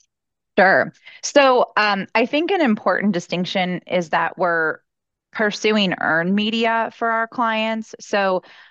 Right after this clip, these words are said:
um, this is not paid media. You can think of paid media that you're paying a publication to run your ad. You're paying a radio station to run your radio spot. You're paying a broadcast or T V station to run your commercial.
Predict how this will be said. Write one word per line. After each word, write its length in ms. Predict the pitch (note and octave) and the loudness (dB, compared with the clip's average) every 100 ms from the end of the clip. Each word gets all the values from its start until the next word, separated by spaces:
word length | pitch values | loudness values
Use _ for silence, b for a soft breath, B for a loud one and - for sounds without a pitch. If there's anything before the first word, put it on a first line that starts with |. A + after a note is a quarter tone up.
| B | B
um, 320 | F#3+ F#3 F3+ E3+ | -2 0 -2 -2
this 240 | B3 D4 | -2 -2
is 120 | C#4 | -4
not 320 | A#3 G3+ - - | -2 -2 -4 -8
paid 260 | F#3+ F3+ | -8 -6
media. 400 | D#3+ - F#2 - - | -6 -8 -6 -4 -2
You 160 | F3 | -2
can 160 | A3 G#3+ | 0 0
think 160 | G#3+ | 0
of 140 | G#3 - | -2 -2
paid 260 | G3+ F#3+ | -2 -2
media 520 | F#3+ F#3 F#3 F3 E3+ E3 | -2 -2 -2 -2 -2 -2
that 200 | D#3+ - | -4 -4
you're 240 | E3 D#3+ B B - | -6 -6 B B -8
paying 420 | G3+ A3 G3+ G3 | -4 -2 0 -2
a 140 | F3 | -2
publication 920 | E3+ - F3 F3 F3 F3+ E3+ - E3+ | -4 -4 -4 -4 -4 -6 -4 -6 -6
to 160 | E3+ E3+ | -4 -4
run 260 | E3+ E3 D#3+ | -2 -2 -4
your 160 | D#3 - | -6 -8
ad. 380 | D#3+ C3+ E2 F3 | -10 -6 -6 -4
You're 140 | F3+ | -4
paying 480 | F#3 - A3 G#3+ G#3 | -4 -4 -2 -2 -2
a 160 | - F3 | -4 -4
radio 440 | F3 F3+ F3 F3 | -4 -4 -2 -2
station 560 | F3 E3+ D#3+ - D#3+ E3 | -4 -6 -6 -4 -6 -4
to 140 | F3+ | -4
run 280 | D#3+ E3 E3 | -2 -2 -2
your 180 | D#3 D3 | -6 -4
radio 400 | E3 D#3+ D#3 D3+ | -4 -4 -4 -6
spot. 380 | - - - - | -4 -2 -2 -4
You're 160 | F3+ F#3 | -4 -4
paying 440 | - G#3+ G#3 F#3+ F#3 | -4 -4 -2 -2 -2
a 220 | E3+ E3 B B | -2 -4 B B
broadcast 540 | G3 G3 F#3 G3 F3+ F3+ | -4 -2 -4 -6 -4 -6
or 80 | |
T 160 | F3 F#3+ | -4 -4
V 160 | F3+ F3 | -2 -2
station 380 | F3 E3 F3+ | -2 -4 -4
to 180 | E3 F3+ | -4 -6
run 240 | D#3 E3+ E3 | -4 -4 -4
your 100 | D#3 | -6
commercial. 560 | E3+ D3+ D#3 - - | -4 -4 -4 -4 -6